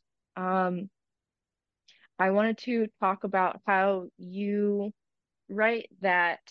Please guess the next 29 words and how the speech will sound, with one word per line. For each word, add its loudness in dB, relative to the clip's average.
the -4
whiteness -4
that 0
some 0
Latinos -4
experienced 0
and 2
the 2
way 4
that 0
they 6
were 4
able -2
to -10
enter 2
that 4
whiteness -2
reflected 2
a 4
strategic 0
claim 0
to -4
whiteness 0
or 6
a -2
deeply -6
held 2
belief. -2
And 0